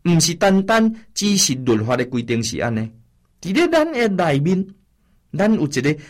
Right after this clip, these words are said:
更较强的这个约束，就是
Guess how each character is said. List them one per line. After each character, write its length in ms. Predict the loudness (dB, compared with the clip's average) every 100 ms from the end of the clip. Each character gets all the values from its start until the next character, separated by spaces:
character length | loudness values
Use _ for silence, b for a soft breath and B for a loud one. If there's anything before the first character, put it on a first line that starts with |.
| B
更 160 | -2 0
较 140 | 0 2
强 220 | 0 2
的 80 | 0
这 120 | -2
个 80 | -2
约 140 | -2 -4
束， 340 | -2 -2 -2 -12 _ _ _ _ _
就 120 | -2
是 220 | 0 -2